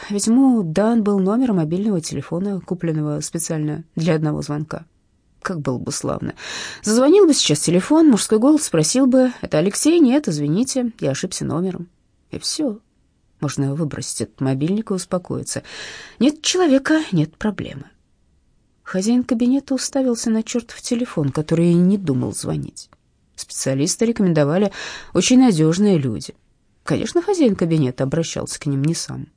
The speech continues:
не напрямую, как можно. И вот вам этот профи две неудачные попытки. Сначала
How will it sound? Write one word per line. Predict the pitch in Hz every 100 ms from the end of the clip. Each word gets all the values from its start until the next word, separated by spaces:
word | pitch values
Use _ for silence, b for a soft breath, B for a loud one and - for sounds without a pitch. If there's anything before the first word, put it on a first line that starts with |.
| _
не | - 175 190
напрямую, | 208 202 233 156 98 85
как | - -
можно. | 147 - - - _ _ _ _ _ -
И | 165
вот | 233 -
вам | 403 381
этот | 381 -
профи | - 247 240 294 359
две | 220 180
неудачные | 285 220 147 147 156 151
попытки. | 160 156 202 - 311
Сначала | - 202 - 170